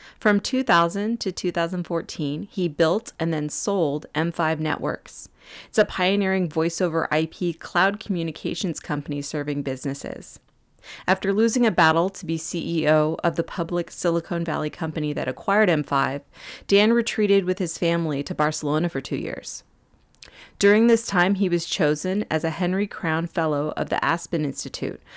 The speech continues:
a program that pushed him to work on the opportunity to improve education and learning. He recently returned to Brooklyn, New York, and started Circles Learning Labs, with a mission to connect the world deeply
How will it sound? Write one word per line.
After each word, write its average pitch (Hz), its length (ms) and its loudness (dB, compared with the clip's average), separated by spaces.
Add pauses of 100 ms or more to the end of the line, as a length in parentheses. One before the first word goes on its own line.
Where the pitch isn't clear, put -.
(220)
a 175 60 4
program 220 500 4
that 185 180 2
pushed - 300 -2
him 196 300 0
to - 160 -2
work 175 380 -2
on 170 120 0
the 165 100 -2
opportunity 160 920 -2 (220)
to 190 140 4
improve 185 340 2
education 170 720 0
and 160 180 0
learning. 135 420 -2 (500)
He 208 180 4
recently 208 520 4
returned 175 460 2
to 190 80 -2
Brooklyn, 175 380 0
New 202 80 4
York, 170 480 2
and 170 160 2
started 170 480 0
Circles 185 560 -2
Learning 156 400 0
Labs, - 480 -4 (240)
with 208 180 8
a 202 80 6
mission 269 520 6
to 240 100 2
connect 190 380 2
the 202 80 2
world 165 340 0
deeply 151 600 -2